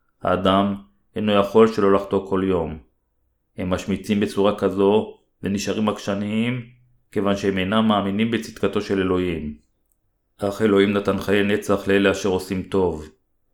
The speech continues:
אלה אשר מחפשים תהילה, כבוד ונצחיות על ידי כך שממשיכים לעשות טוב, יהיו לילדיו של אלוהים.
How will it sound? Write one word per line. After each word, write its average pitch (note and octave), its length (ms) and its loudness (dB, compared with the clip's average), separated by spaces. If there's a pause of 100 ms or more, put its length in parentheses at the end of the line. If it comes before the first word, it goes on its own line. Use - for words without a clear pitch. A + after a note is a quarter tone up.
(480)
אלה G#2+ 180 4
אשר G#2 180 0
מחפשים G#2 580 0
תהילה, G2+ 360 2
כבוד G#2 320 2
ונצחיות G2 720 2 (360)
על F#2+ 120 0
ידי G2 240 2
כך A2+ 200 2
שממשיכים G2 540 -4
לעשות F#2+ 400 -2
טוב, A2+ 440 0 (360)
יהיו F#2 220 2
לילדיו G2 520 2
של G2 160 -2
אלוהים. F#2 580 0